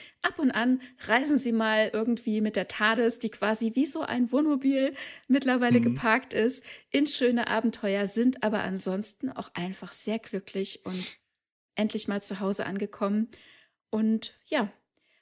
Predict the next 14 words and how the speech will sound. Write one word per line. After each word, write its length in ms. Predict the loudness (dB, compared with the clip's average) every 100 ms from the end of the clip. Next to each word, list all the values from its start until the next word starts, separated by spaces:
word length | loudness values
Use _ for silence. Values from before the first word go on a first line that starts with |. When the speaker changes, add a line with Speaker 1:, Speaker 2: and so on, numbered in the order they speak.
| _
Speaker 1:
und 260 | -2 0 0
wir 180 | 0 2
hören 220 | 0 0
im 120 | 0
Hintergrund 840 | 2 2 0 -6 -4 0 0 0
auch 180 | -2 -2
noch 280 | -6 -10 _ _
Wilf, 560 | -2 0 2 0 -4 -6
der 300 | -2 -2 -4 -12 -4
Mal-, 360 | -2 0 0 -2
Ba-, 300 | -4 -2 -2
Speaker 2:
<laughs> 60 | 2
Speaker 1:
Maulwürfe 840 | 2 4 4 4 4 2 2 2
jagt, 760 | 2 2 2 2 0 -2 -4